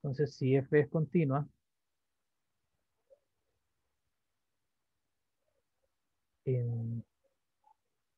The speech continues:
todo X sub cero dentro de el, un conjunto X, decimos que f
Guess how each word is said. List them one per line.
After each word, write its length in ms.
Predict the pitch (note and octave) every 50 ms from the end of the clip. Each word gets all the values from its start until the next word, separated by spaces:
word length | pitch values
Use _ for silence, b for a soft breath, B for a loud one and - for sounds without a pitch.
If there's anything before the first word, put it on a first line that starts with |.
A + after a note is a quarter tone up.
| _ _ _ _ _ _ _ _ _
todo 300 | _ - D3+ D#3 D#3 C#3+
X 240 | C#3 C3+ C3+ - B2+
sub 160 | - D#3 C3 -
cero 380 | - - E3+ E3+ D#3+ C#3 B2+
dentro 460 | B2+ B2 B2 B2 A#2 - - B2 B2 A#2
de 260 | A#2 A2+ A#2 A#2 - _ _ _ _ _ _ _ _ _ -
el, 140 | A#2+ B2 - _ _ -
un 100 | C#3 C3
conjunto 480 | C3 D3 C3+ B2+ C#3 D3 B2+ - F3
X, 420 | E3 C#3+ C3+ - - D#3+ D3 - _ _ _ _ _ _ _ _ _ _ _ _ _ _ _ _ _ _ _ _ _ _ _ _ _ _ _ _ _ _ _ _ _ _ _ _ _ _ _ _ _ _ _ _ _ _ _ _ _ _ _ _ _ _ _ _ _ _ _ _ _ _ _ _ _ _ _ _ _ _ _ _ _ _ _ _ _ -
decimos 600 | D3 C3 D3 C#3 - D3+ D3 D3+ D#3+ D#3 - -
que 280 | - C3 B2+ C3+ D3+ E3
f 200 | D3+ - -